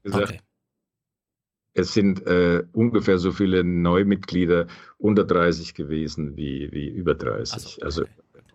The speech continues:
Speaker 1: Ältere. Aber das muss nichts, äh, Schlimmes bedeuten. Es können ja auch sein, dass, dass da Leute zurückkommen, die mal in der S P D waren, ausgetreten sind wegen ihrer Politik und dann jetzt Hoffnung schöpfen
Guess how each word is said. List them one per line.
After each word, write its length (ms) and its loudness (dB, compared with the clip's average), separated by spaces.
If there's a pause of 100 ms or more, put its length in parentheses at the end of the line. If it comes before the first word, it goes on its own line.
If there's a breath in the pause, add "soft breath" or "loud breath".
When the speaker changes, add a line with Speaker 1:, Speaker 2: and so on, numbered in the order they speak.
(140)
Speaker 1:
Ältere. 380 -2 (480 loud breath)
Aber 160 4
das 160 2
muss 240 2
nichts, 400 -4
äh, 240 0
Schlimmes 380 -2
bedeuten. 460 2
Es 160 -4
können 200 2
ja 160 4
auch 100 -2
sein, 320 0
dass, 240 -4
dass 220 -2
da 80 2
Leute 320 2
zurückkommen, 640 0
die 100 2
mal 320 2
in 120 0
der 100 4
S 120 0
P 140 -6
D 220 2
waren, 240 4
ausgetreten 640 0
sind 220 2
wegen 200 2
ihrer 180 2
Politik 560 -2
und 220 0
dann 200 2
jetzt 380 -2 (220)
Hoffnung 380 4
schöpfen 520 -2